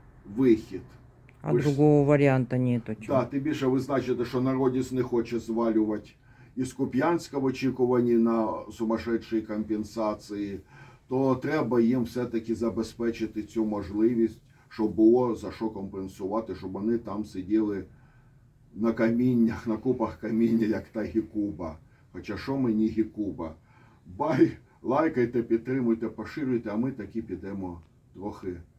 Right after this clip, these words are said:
Speaker 1: скористаємося з літньої спеки, спробуємо і ми завершити літню кампанію нашу двадцять п'ятого року.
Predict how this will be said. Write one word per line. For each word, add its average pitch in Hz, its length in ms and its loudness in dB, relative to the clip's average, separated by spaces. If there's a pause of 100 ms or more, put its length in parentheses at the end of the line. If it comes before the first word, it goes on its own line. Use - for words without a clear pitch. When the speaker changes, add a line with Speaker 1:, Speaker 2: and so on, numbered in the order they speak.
(120)
Speaker 1:
скористаємося 95 840 -8
з 82 140 -16
літньої 92 460 -6
спеки, 120 640 -2 (240)
спробуємо 113 760 4
і 110 120 6
ми 117 160 6
завершити 107 680 -2
літню 101 320 -4
кампанію 95 760 -6 (460)
нашу 101 320 -8
двадцять 92 440 -8
п'ятого 85 500 -6
року. 71 420 -8